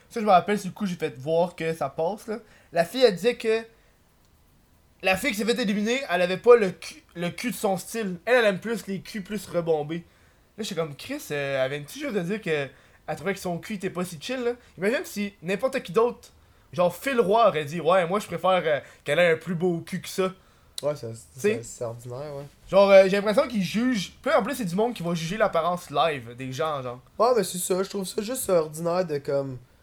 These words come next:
Speaker 2: tu sais, euh, je sais pas, c'est, tu sais, déjà le monde écoute ça pour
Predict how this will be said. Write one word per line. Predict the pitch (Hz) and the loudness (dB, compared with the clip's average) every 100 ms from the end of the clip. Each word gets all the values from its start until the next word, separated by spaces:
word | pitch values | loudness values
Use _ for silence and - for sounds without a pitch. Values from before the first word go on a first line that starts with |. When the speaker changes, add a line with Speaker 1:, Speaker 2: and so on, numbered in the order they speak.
| _ _ _ _ _ _ | _ _ _ _ _ _
Speaker 2:
tu | - | -6
sais, | 170 143 | -4 -2
euh, | 127 123 120 120 120 120 | -4 -2 -2 -2 -4 -8
je | 123 | -10
sais | - | -10
pas, | 196 - 117 120 | -12 -8 -10 -10
c'est, | 117 - - - - 127 - _ _ _ _ | -14 -18 -20 -20 -20 -20 -20 _ _ _ _
tu | - | -10
sais, | 180 | -6
déjà | 196 208 247 | 0 6 6
le | |
monde | 190 202 185 | 6 2 0
écoute | 160 143 | -2 -10
ça | - 175 | -6 -6
pour | 170 143 135 131 123 | -4 -4 -4 -6 -12